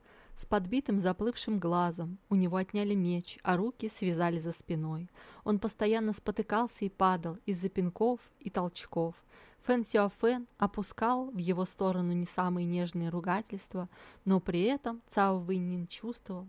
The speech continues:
странное умиротворение. Он размышлял над собственной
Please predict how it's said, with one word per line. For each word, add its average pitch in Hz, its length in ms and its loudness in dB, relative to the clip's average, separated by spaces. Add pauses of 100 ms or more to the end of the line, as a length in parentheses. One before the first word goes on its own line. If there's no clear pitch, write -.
странное 208 760 -4
умиротворение. 165 920 -2 (800)
Он 214 220 2
размышлял 220 640 0
над 220 260 -4
собственной 233 560 -4